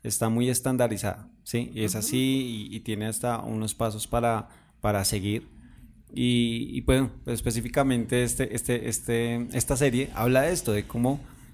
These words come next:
Speaker 1: eh, hemos escuchado la voz de Dios y el llamado de Dios,
Speaker 2: Ujú.
Speaker 1: y hemos decidido hacer cosas que de pronto se salen de lo normal,
Speaker 2: Ujú.
Speaker 1: que, pues, es lo convencional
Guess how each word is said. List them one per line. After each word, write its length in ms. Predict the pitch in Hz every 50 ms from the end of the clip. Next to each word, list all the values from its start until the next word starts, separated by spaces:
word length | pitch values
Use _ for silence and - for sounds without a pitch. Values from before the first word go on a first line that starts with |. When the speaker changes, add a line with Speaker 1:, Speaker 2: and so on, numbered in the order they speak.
| - - -
Speaker 1:
eh, 460 | 120 120 117 113 107 107 - - -
hemos 240 | 123 131 131 139 135
escuchado 420 | 151 147 - 156 123 - 123 117
la 120 | 117 127 123
voz 200 | 120 113 110 98
de 120 | 113 110
Dios 300 | 117 123 131 139 - - -
y 120 | 123 117
el 100 | 117 113
llamado 340 | 104 117 110 110 113 113 117
de 60 | 123 120
Dios, 280 | 120 139 147 147 - 185
Speaker 2:
Ujú. 340 | 185 175 190 262 277 285 - -
Speaker 1:
y 80 | 127
hemos 180 | 131 135 147 147
decidido 360 | 165 156 - 156 139 127 123 120
hacer 240 | 120 143 135 123
cosas 260 | - 147 139 147 143 -
que 140 | - 160 160
de 80 | 143
pronto 260 | - 120 113 107 - 120
se 80 | 131
salen 280 | 135 135 120 117 117 117
de 60 | 120
lo 140 | 120 127 127
normal, 600 | 127 123 117 104 104 104 104 107 117 151 196 - -
Speaker 2:
Ujú. 140 | 190 180 170 180 202 - - _
Speaker 1:
que, 440 | - 120 113 107 104 101 95 87 - -
pues, 260 | - 101 95 - - -
es 220 | - 110 107 101
lo 140 | 104 113 -
convencional 800 | - 127 117 113 123 127 127 127 139 131 123 123 151 - - -